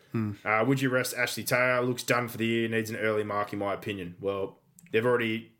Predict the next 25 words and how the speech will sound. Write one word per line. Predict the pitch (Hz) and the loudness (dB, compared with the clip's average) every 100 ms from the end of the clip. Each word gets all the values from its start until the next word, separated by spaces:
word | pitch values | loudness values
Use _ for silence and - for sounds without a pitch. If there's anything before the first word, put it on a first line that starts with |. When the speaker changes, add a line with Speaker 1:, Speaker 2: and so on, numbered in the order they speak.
| _ | _
Speaker 2:
decided | 110 - 113 113 | -2 0 0 0
today | 113 110 110 | 0 2 2
that | 107 | -2
Tyon | - 113 107 | 0 0 2
Roberts, | 110 107 110 - - - - _ - | 0 0 -2 -6 -10 -20 -20 _ 0
Nathan | 120 120 113 | 2 0 0
Peets, | 127 120 - | 2 2 2
Ryan | 117 113 107 | 2 2 2
James | 113 110 110 | 0 2 0
are | |
all | 107 | 0
gonna | 107 | 0
have | 101 | 0
surgery. | - 123 117 123 123 127 | 2 2 2 0 0 -2
If | 113 131 | -2 0
he | |
needs | 131 123 110 | 0 0 0
surgery, | 127 131 127 131 127 117 | 2 2 2 0 0 0
I | 110 | 0
wouldn't | 110 104 87 | 0 -2 -2
play | 117 127 123 | 0 2 0
him. | 117 | -4
If | 107 | -4
he | |
doesn't, | 98 123 117 | 0 0 0